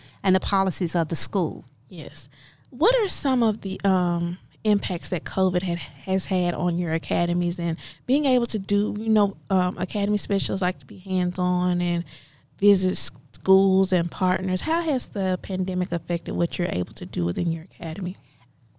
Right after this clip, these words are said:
Speaker 1: Basically, we've been, um, somewhat limited,
Speaker 2: Mm-hmm.
Speaker 1: uh, with that direct contact with our students. Of course, we've been in contact with many of them virtually,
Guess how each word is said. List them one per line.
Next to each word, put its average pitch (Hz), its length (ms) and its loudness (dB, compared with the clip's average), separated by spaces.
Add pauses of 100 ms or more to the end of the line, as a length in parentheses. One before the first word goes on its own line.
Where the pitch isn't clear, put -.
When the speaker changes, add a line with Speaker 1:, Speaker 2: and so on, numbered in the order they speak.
Speaker 1:
Basically, 269 600 -2
we've 233 260 0
been, 196 340 0
um, 185 520 -4 (240)
somewhat 208 440 0
limited, 180 600 0 (200)
Speaker 2:
Mm-hmm. 180 640 -10
Speaker 1:
uh, 196 220 2
with 202 200 0
that 180 240 0
direct 185 480 0
contact 190 600 0
with 185 160 -2
our 175 160 -2
students. 190 460 -2
Of 165 100 -4
course, 202 340 -2
we've 190 200 -2
been 180 180 0
in 175 180 0
contact 185 560 -4
with 180 220 -4
many 180 340 0
of 180 140 -2
them 175 180 0
virtually, 196 720 -4